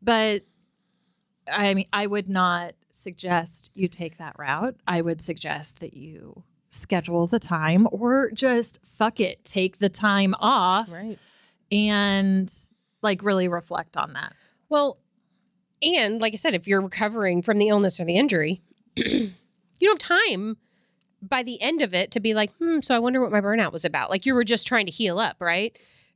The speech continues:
Speaker 2: And so you're still technically in burnout.
Speaker 1: Yeah.
Speaker 2: Only now you're weeks behind
Speaker 1: Right.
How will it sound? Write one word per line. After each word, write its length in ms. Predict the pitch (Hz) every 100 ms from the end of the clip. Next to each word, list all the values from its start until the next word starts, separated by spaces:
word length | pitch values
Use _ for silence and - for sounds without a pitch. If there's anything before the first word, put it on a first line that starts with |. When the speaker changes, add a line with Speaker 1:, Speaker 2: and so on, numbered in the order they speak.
| _ 226
Speaker 2:
And 100 | 254
so 80 | 277
you're 180 | 262
still 340 | - - 370 330
technically 580 | - 311 - 302 262 233
in 120 | 202
burnout. 320 | 240 208 113 - _ -
Speaker 1:
Yeah. 220 | 196 190 175 -
Speaker 2:
Only 260 | 294 254
now 680 | 254 349 277 160 160 165 185 _
you're 200 | 226 220
weeks 340 | 196 214 - -
behind 600 | 175 220 196 107 95 - _ -
Speaker 1:
Right. 380 | 240 277 208 220